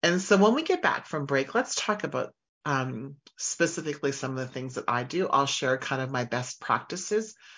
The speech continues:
I'm also gonna share with you some of the things that I started doing a long time ago and the switch that I made and some of the things that were in my way, um, of doing that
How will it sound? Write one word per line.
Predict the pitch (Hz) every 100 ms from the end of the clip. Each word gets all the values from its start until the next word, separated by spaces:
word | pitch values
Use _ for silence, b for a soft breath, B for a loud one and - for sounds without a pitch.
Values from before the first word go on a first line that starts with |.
| B B
I'm | 185 175
also | 247 - 339
gonna | 185 143
share | - 135
with | 135 131
you | 131
some | 131 139
of | 135
the |
things | 131 131 135 131
that | 110
I |
started | 127 - - 135 190 160 143 - B B B _ _
doing | 143 139
a | 135
long | 127 127
time | 123 - 156
ago | 147 143 127 127
and | 104 127
the |
switch | 127 - - 175 - -
that | -
I | 139 131
made | 127 120 117 120 - B B B _ _
and | 135 139
some | 139 143
of | 135
the | 131
things | 131 139 131
that | 117 -
were | 123 120
in | 127
my | 131 113
way, | 98 85 - - _ _ - 120
um, | 120 117 110 -
of | 110
doing | 123 120 131 120
that | - -